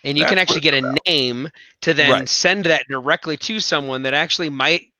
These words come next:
Speaker 1: get past the gatekeeper in some
Speaker 2: Right.
Speaker 1: way, you
Speaker 2: Right.
Speaker 1: know, th-, th-, you need to have a trust point or some referral. "Hey, this person that works there referred me to contact you." You
Speaker 2: Right.
Speaker 1: know, uh, those, those are things that, you know,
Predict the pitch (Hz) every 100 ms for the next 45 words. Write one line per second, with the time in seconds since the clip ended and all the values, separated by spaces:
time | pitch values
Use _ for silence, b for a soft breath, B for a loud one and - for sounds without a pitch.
0 | _ 156 - 151 151 - - 139 180 -
1 | 139 - 120 120 131 120 113 101 113 131
2 | B B B B 147 143 151 135 143 135
3 | 143 165 190 214 190 151 - 170 - 185
4 | 170 170 175 165 165 160 147 - 160 160
5 | 160 180 151 196 - 196 190 180 156 139
6 | 185 - 160 151 147 143 160 165 156 143
7 | 165 170 170 147 131 120 127 120 117 131
8 | - B B B 120 139 127 127 123 -
9 | - 95 147 175 - 175 175 175 156 147
10 | 143 131 135 147 139 165